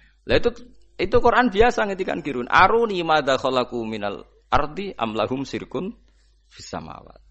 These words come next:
Tunjukkan ke kita apa yang diciptakan. Ini disebut al-hujjah, qul falillahil hujjatul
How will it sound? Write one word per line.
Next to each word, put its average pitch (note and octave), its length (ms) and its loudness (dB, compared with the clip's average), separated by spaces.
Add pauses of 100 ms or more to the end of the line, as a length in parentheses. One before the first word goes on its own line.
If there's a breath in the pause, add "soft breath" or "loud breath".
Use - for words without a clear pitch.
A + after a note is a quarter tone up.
(140)
Tunjukkan F3+ 540 4
ke - 20 0
kita G2+ 380 -8
apa E3 260 2
yang C3+ 140 2
diciptakan. G2 580 -6 (1600)
Ini G#2 160 -8
disebut - 560 -8
al-hujjah, G2 600 -8
qul G#2+ 200 -6
falillahil F#2+ 720 -6
hujjatul A#2 720 -4